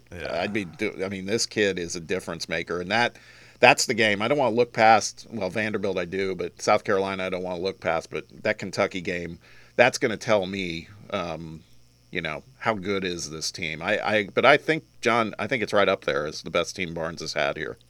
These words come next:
Speaker 1: From our friend Stats by Will, he gave me a snapshot of the twenty nineteen team versus the twenty twenty-four team, you know, through January twentieth. So, you know, through the game against Alabama at the same point for that team.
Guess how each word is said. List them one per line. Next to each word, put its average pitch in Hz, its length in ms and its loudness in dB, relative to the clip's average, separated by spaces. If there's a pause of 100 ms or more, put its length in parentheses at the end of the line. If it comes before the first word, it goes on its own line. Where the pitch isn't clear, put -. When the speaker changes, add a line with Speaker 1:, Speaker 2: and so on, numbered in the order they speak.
(300)
Speaker 1:
From 175 320 8
our 165 120 10
friend 165 440 10
Stats 160 380 10
by 147 200 10
Will, 131 460 4
he 135 80 0
gave 135 200 0
me 135 140 -2
a 113 180 6
snapshot 135 920 8
of 120 440 6 (360)
the 123 100 0
twenty 151 260 8
nineteen 143 520 6
team 143 340 -2
versus 131 540 4
the 113 100 -4
twenty 135 320 -2
twenty-four 131 600 2
team, 147 400 0 (580)
you 117 80 -2
know, 113 140 8
through 127 760 6 (100)
January 135 360 6
twentieth. 123 420 2
So, 98 220 0
you 101 120 2
know, 92 60 2
through 110 240 2
the 101 80 -4
game 110 260 4
against 104 280 -2
Alabama 104 580 2 (260)
at 110 140 -2
the 98 60 -8
same 110 320 2
point 110 380 -2
for 113 240 -2
that 110 200 2
team. 117 380 2